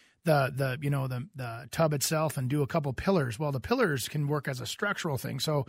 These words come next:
instead of having the handrail there, you use something like a pillar, for an example, that can help somebody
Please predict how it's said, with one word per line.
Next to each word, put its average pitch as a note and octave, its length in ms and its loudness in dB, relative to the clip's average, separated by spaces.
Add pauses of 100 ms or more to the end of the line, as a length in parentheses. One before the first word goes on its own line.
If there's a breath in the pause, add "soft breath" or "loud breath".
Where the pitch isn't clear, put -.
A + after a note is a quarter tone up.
(360 loud breath)
instead G#3 200 4
of E3 60 0
having E3+ 320 4
the C3+ 60 -4
handrail F3 520 2
there, B2+ 160 -2
you C#3 120 0
use C#3+ 240 0
something D3+ 240 0
like C3+ 180 0
a B2 60 -4
pillar, F3+ 320 2
for C3+ 100 -6
an B2 60 -2
example, B2 480 -4 (360 loud breath)
that E3 100 4
can D3+ 100 2
help E3+ 160 6
somebody D#3+ 300 2